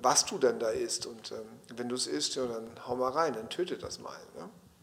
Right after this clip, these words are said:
Du kriegst es ja nur vorgelegt. Und wenn du es selber machst, dann überlegst du erst dreimal, ob du das machen willst, ja? Und es kommt auch <laughs> darauf an, bei welchem Bauern. Bist du beim Biobauern oder bist du ein Industriebauer, ja?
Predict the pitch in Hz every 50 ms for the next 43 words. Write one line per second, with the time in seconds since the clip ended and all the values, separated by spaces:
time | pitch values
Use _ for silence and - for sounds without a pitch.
0 | - _ - - - - - - - - _ _ - - - 127 120 117 113 -
1 | 123 123 127 127 127 - - 156 160 147 123 113 113 113 110 - - - - 123
2 | 120 117 113 - 120 117 120 123 127 135 147 147 - - 143 135 135 139 139 135
3 | 135 139 - - 143 139 139 135 143 135 - 139 123 - - 135 143 160 160 139
4 | 120 104 98 98 95 90 - - - - - - - - 117 107 - - - -
5 | - 82 85 87 - - - - 110 113 - - - 131 135 131 127 - 165 151
6 | - - 147 - 135 123 123 131 131 123 123 131 123 127 123 120 143 156 147 120
7 | 110 - - - - 117 113 113 113 117 117 - 123 127 123 123 123 135 131 131
8 | 131 131 135 139 135 - - - - - - - - 123 120 113 120 127 - -
9 | - 127 123 123 127 127 131 135 139 127 - - - - 196 185 - 113 110 113
10 | 107 117 120 - - - - - - 131 127 - 180